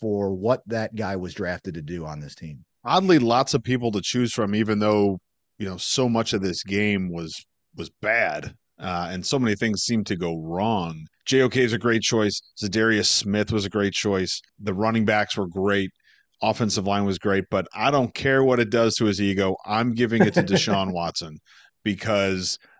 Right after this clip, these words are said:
Speaker 2: they're not winning that game in the second half without him at quarterback. P J Walker could not have done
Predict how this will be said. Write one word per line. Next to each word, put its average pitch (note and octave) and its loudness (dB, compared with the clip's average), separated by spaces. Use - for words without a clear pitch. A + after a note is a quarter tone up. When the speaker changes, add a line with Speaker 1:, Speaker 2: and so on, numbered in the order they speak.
Speaker 2:
they're G2+ 2
not B2+ 0
winning A#2+ 2
that A#2 0
game G2+ 0
in A#2 0
the A2+ 2
second G#2 -2
half G2 -2
without G2 0
him F#2+ -6
at F2+ -8
quarterback. D2 -10
P A2+ 0
J C3 4
Walker C3+ 2
could G2 -4
not G#2+ 0
have G#2 -6
done G2+ 0